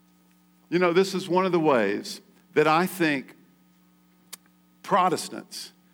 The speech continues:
especially those of us who are lowbrow Protestants, this is one of the ways that I think we get it right. We get a lot of things wrong, but I think we get this one kind of right. Here's what I mean. If you grew up Catholic, and, and a lot of you did, and,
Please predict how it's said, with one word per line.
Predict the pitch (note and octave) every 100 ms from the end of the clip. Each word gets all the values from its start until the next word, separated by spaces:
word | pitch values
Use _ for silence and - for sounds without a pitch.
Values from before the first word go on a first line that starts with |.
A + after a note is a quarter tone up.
| -
especially | B2+ - G3+ F#3+ E3
those | E3+ D3
of | C#3+
us | D3
who | - C#3+
are |
lowbrow | A#2+ B2 D3+ E3 D#3+ D#3 D3+
Protestants, | D#3 D#3 D#3 - D3+ D3
this | G3
is | A#3 A3
one | B3
of | G#3+
the | F3+
ways | F#3 F3+
that | F3
I | F3
think | F#3+ G#3 E3+
we | E3+
get | D3 D#3+
it | D3+ C3
right. | B2+ A2 F#2+ - - - -
We | F3+
get | G#3 G#3
a | D#3
lot | D#3 E3+
of | E3
things | E3+ D3+ C3
wrong, | C3+ A#2+ G2+ F#2+ - - _
but | F3 F3
I | D3+ E3+
think | G#3+ G#3+
we | G3
get | D#3 F#3+ F#3+
this | F3 F3+
one | E3+ C#3+
kind | - D#3+ E3
of | D#3+
right. | D3 C3+ A2+ - - - _ _ _ _ _ _ _ _ -
Here's | B3+ -
what | G3
I | E3
mean. | D3 C3 A2+ - - - _ _ _ _
If | - G3
you | A#3+
grew | A#3 G#3+
up | G#3
Catholic, | E3+ F#3 F3 D#3+ -
and, | C#3+
and | E3 D3+
a | D3
lot | C#3+ F#3
of | C#3+
you | C3+
did, | A2 D3+ A#2 G2 - - -
and, | E3 F#3+